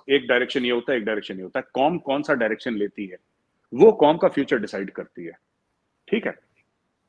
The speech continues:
आपने जो एक national security state बनाया, ठीक है ना, आपने जो बोला कि नहीं, हमें, हमें जंगजू पैदा करने, हमें scientist नहीं पैदा करने, हमें doctor, engineer नहीं पैदा करने, हमें information technology के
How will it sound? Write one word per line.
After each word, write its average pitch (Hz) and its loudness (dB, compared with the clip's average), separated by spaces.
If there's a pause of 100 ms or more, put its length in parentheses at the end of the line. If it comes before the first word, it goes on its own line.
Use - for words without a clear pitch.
(200)
आपने 135 2
जो 220 2
एक 226 0
national 127 0
security 151 0
state 117 2
बनाया, 85 -8 (1500)
ठीक 151 0
है 277 0
ना, 311 -4 (400)
आपने 240 6
जो 175 4
बोला 175 4
कि 143 -4
नहीं, 160 0
हमें, 165 0 (440)
हमें 185 0
जंगजू 143 0
पैदा 120 0
करने, 101 -8
हमें 156 -2
scientist 139 -2
नहीं 170 -2
पैदा 98 0
करने, 90 -12 (760)
हमें 160 4
doctor, 160 2
engineer 139 0
नहीं 156 -4
पैदा 123 4
करने, 107 -6
हमें 135 0
information 139 -2
technology 123 -2
के 123 2